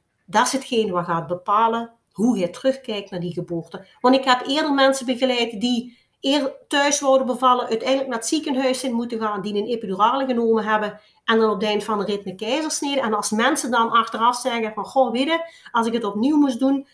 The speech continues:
het mag van mij precies hetzelfde gaan, want er is naar mij geluisterd, ik ben gehoord geweest,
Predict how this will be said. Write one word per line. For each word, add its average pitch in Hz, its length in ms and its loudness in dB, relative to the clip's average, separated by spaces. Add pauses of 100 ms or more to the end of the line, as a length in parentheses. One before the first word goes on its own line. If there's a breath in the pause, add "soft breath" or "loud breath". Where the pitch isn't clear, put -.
het 233 160 -4
mag 233 220 0
van 240 160 -4
mij 214 180 0
precies 247 380 -2
hetzelfde 262 460 2
gaan, 220 200 0
want 214 180 -2
er 226 80 -4
is 226 140 -2
naar 208 140 -6
mij 202 140 -4
geluisterd, 196 560 -6
ik 185 140 -6
ben 190 200 -6
gehoord 190 380 -4
geweest, 185 400 -6